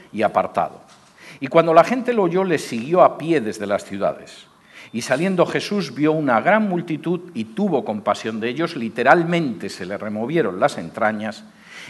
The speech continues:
y sanó a los que de ellos estaban enfermos. En segundo lugar, a Jesús le afectaba el sufrimiento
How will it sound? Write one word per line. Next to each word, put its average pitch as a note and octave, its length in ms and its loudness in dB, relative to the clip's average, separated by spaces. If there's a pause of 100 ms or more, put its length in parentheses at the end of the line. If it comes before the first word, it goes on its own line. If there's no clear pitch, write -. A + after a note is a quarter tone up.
(120)
y C#3+ 120 -4
sanó E3 520 2
a A2+ 80 0
los F#2+ 220 -8
que G#2+ 120 -6
de B2+ 100 -4
ellos A#2+ 520 -6
estaban G2+ 580 -2 (120)
enfermos. - 760 -12 (1000)
En B2 120 -10
segundo F#3+ 340 -4
lugar, D3+ 540 4
a G#2+ 80 0
Jesús C#3+ 500 -8
le G#2+ 80 -2
afectaba B2 760 0
el F2+ 120 -12
sufrimiento A#2 1000 -6